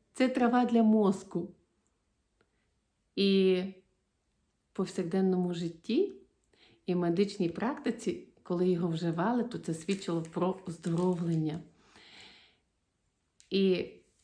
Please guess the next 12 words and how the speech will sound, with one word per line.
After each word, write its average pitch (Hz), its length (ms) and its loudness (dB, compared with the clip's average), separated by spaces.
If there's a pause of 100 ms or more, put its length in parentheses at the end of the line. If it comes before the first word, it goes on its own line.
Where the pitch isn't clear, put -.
(240)
секрет 320 500 -4 (220)
застосування 190 840 -4
готуколи 190 640 -4 (2250)
в - 80 -20
тому, 269 280 4
що - 160 -4
вона 208 300 2
п-, 208 180 -4 (320)
помагає 196 840 2
стимулювати 196 840 0
наш 185 520 0
мозк 262 360 0